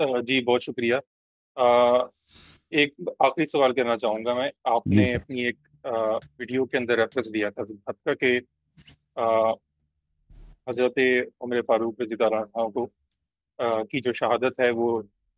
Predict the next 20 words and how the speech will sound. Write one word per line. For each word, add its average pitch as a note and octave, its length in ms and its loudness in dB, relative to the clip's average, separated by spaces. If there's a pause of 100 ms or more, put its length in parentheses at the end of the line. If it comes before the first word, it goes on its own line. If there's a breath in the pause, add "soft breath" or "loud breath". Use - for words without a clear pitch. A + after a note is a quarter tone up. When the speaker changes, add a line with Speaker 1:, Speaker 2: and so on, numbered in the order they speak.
(280)
Speaker 1:
उनको B2+ 200 -4
जिसने, A#2+ 540 -2
जिस, - 540 -6
अ, C3+ 60 -2 (460)
ने C3 60 2
अटैक B2 340 2
उन C3 100 -2
पे B2+ 100 2
किया A2+ 220 0
था, B2+ 100 -8
जिनने A2+ 300 -10
उसको G#2+ 180 -14
कत्ल B2+ 280 -4
किया A2 220 -2
था, A#2+ 240 -2
उनका A#2 360 -6
कत्ल A#2 300 -6
किया A2+ 120 -4
था B2+ 120 0
अबू B2 320 -2